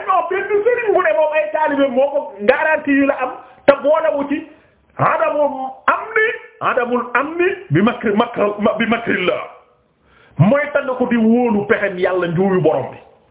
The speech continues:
Ñépp ko am. Waaw. Waaw, nañ leen la, yow sëriñ bi ñëw ngir defar la.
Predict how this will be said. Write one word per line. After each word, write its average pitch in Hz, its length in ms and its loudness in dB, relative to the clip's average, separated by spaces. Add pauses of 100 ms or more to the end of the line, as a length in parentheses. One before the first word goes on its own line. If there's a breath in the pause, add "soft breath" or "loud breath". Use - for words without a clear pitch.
(580)
Ñépp 571 220 0
ko - 160 -4
am. - 180 -6 (1080)
Waaw. 269 200 2 (1200 loud breath)
Waaw, - 320 0
nañ 554 180 0
leen 571 180 2
la, - 60 -4 (260)
yow 403 240 0
sëriñ 440 280 -2
bi 381 120 2
ñëw 370 320 -2
ngir 349 260 0
defar 349 320 -2
la. 196 80 -4